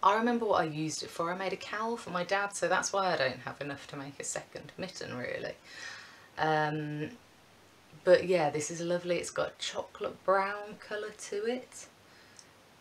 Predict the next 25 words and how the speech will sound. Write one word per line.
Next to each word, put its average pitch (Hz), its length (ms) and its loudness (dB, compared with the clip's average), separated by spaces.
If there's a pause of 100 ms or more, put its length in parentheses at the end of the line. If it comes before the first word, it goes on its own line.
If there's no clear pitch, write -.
(840)
and, 147 560 0 (2000)
mm, 139 340 -6
it's - 180 -6
just - 220 -6
really 147 240 4
lovely 135 380 2
and - 140 -6
squishy 139 1080 -2
and 123 140 -4
soft. - 460 0
It, - 80 -12 (100)
it - 140 -4
doesn't 196 260 -2
have 190 140 -4
a 180 180 0
halo, 131 480 6
it's - 180 -4
not 147 220 0
hairy. 143 720 0 (520)
This 147 140 -4
is 165 160 -4
just - 280 -4
a 151 40 -2
D 135 340 -8
K, - 140 -8